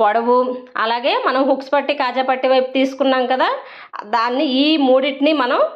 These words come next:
కలిపేయాలన్నమాట ఫ్రంట్ సైడ్తో. షేప్ చూసారా, వీడియోలో చూపిస్తున్న విధంగా షేప్ అనేది ఇచ్చుకోండి. చూడండి ఫ్రెండ్స్, ఇక్కడ మనం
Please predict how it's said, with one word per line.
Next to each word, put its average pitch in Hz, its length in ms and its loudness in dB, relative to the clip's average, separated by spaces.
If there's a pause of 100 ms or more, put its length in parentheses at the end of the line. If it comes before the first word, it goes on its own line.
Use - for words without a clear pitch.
(200)
కలిపేయాలన్నమాట 185 760 0 (460)
ఫ్రంట్ 254 340 -4
సైడ్తో. 196 400 0 (1400)
షేప్ 262 300 0
చూసారా, 262 380 2
వీడియోలో 247 380 2
చూపిస్తున్న 233 420 0
విధంగా 233 300 0 (500)
షేప్ 262 300 0
అనేది 262 260 0
ఇచ్చుకోండి. 196 420 0 (340)
చూడండి 311 280 2
ఫ్రెండ్స్, 320 280 2
ఇక్కడ 269 240 0
మనం 262 140 2